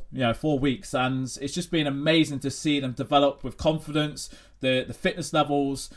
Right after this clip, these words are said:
and just see so much more happen in that period of time rather than just working with guys online. And even with the guys I work on, with online, I've seen huge, you know, changes in confidence when they're doing their live streams, um, with their mindset,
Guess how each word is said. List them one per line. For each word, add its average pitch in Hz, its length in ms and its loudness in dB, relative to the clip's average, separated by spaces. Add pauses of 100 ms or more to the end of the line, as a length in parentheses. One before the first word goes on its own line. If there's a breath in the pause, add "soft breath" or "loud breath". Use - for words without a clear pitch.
(100)
and 117 100 -10
just 147 140 -6
see 147 320 2
so 175 380 4
much 156 220 -4
more 151 440 4 (100)
happen 135 480 2
in 131 140 -4
that 123 180 -4
period 127 220 -4
of 117 80 -14
time 123 300 0 (260 loud breath)
rather 135 160 0
than 135 100 -6
just 123 180 -8
working 127 300 0
with 113 140 -8
guys 123 280 2
online. 127 440 2
And 123 260 -2
even 147 520 -2
with 135 120 -4
the 135 60 -6
guys 135 280 2
I 127 80 2
work 135 280 2
on, 123 220 -4
with 127 160 -2
online, 143 420 2
I've 135 80 -2
seen 135 220 -2
huge, 135 440 -2
you 127 100 -8
know, 120 120 -2
changes 127 420 -4
in 123 100 -4
confidence 123 460 -6
when 123 80 -4
they're 120 120 -4
doing 117 220 0
their 113 100 0
live 151 320 4
streams, 165 480 -2 (340 loud breath)
um, 123 380 2
with 110 100 -6
their 107 140 0
mindset, 156 800 0